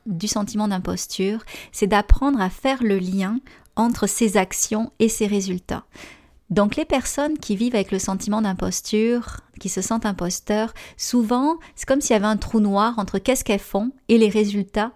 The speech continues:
slash les succès qu'elles ont. Et c'est comme si elles découvrent avec naïveté et étonnement qu'elles peuvent avoir du succès, mais elles pensent à chaque fois que c'est une question de chance et non une question de travail. Alors là, il y a clairement quelque chose, euh,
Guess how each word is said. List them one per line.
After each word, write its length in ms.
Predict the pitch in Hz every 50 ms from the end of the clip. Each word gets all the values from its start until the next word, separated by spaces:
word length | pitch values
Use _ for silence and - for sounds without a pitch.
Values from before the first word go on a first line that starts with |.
| _
slash 540 | - - - - - 202 202 202 208 - -
les 100 | 196 180
succès 460 | 185 - - 202 - - - - 226
qu'elles 400 | 233 - 220 180 185 180 185 180
ont. 100 | 180 208 247 - _ - - - - - - - -
Et 300 | 190 214 233 247 247 - -
c'est 200 | - - 214 202
comme 220 | - 240 254 190
si 320 | 269 - - - 233 247 - -
elles 240 | 190 190 190 190 185 -
découvrent 640 | 185 156 196 202 208 - - 233 247 254 233 233 -
avec 460 | 190 185 175 185 196 202 214 214 -
naïveté 640 | 208 180 180 185 214 233 226 214 202 - - 254 240
et 40 | 226
étonnement 460 | 208 214 - 214 196 185 185 190 214
qu'elles 200 | 233 - 202 190
peuvent 140 | - 226 233
avoir 240 | 240 220 226 220 220
du 100 | 196 202
succès, 500 | - - - - - - - 196 226 262 - - - - -
mais 120 | - 190 190
elles 120 | 196 190
pensent 240 | - 240 262 277 -
à 80 | 208 196
chaque 220 | - 202 185 180
fois 140 | - 233 247
que 80 | -
c'est 240 | - - 180 - -
une 260 | 208 202 202 202 202
question 380 | - - 196 196 - - 226 226
de 120 | 214 180
chance 520 | 175 - - - 175 180 196 208 - - -
et 120 | - 196 190
non 200 | 196 220 226 226
une 140 | 202 180
question 340 | - 185 180 - - 214 208
de 100 | 208 185
travail. 500 | 180 - - - 170 180 202 196 220 233 - - - - - _ _ _ -
Alors 140 | 196 196
là, 180 | 220 220 240 262
il 60 | 269
y 60 | 240
a 80 | 196 180
clairement 540 | - - - - 214 208 208 208 214 233 247
quelque 300 | 240 202 185 185 - 190
chose, 440 | 190 - - 214 220 220 226 220 214
euh, 340 | 196 185 180 180 180 180